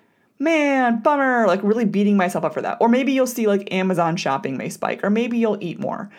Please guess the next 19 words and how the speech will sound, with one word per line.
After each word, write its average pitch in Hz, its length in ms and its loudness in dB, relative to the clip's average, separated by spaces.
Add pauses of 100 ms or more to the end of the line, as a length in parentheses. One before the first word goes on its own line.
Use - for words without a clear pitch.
(420)
And 220 100 2
I 226 100 2
think 277 240 -2
that 403 100 0
it's - 300 -6
really 208 760 0 (360)
in 208 120 2
the 202 80 4
spirit 185 380 -2
of, 202 80 0
like, 175 180 0
tackle 233 440 -4
one 180 320 0
demon 160 280 -2
at 139 60 -2
a 135 80 -4
time. - 440 -12
Like, 208 200 -2
don't, 240 400 0